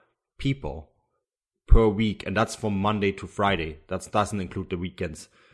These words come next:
That's a lot of tests availability. And in the end of April, they only used about three hundred ninety thousand tests a week because demand is falling.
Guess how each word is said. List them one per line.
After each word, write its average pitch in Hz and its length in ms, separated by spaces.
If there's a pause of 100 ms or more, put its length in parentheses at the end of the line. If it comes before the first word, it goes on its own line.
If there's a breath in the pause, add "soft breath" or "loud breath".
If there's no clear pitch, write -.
(340 soft breath)
That's 113 200
a 117 40
lot 110 220
of 107 80
tests - 480
availability. 92 840
And 95 320
in 98 160
the 101 160
end 139 160
of 135 180
April, 95 560
they 110 240
only 120 240
used 117 320
about 107 260
three 139 220
hundred 117 220
ninety 113 280
thousand 104 360
tests 101 320
a 98 40
week 104 280
because 98 200
demand 107 440
is - 120
falling. 87 460